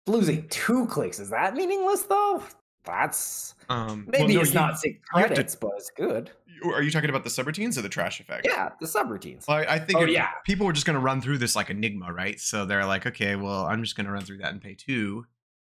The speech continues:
Speaker 2: uh, and just break the end the run on my last click." Um, in which case you can pop it, but, like, it's, I mean, it better be, like,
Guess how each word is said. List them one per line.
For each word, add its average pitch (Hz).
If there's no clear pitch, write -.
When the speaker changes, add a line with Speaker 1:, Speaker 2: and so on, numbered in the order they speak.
Speaker 2:
uh, 87
and 104
just 98
break 107
the 104
end 104
the 101
run 101
on 95
my 92
last 90
click." -
Um, 101
in 147
which 135
case 127
you 123
can 110
pop 101
it, 101
but, -
like, 92
it's, -
I 110
mean, 101
it 98
better 107
be, 87
like, 80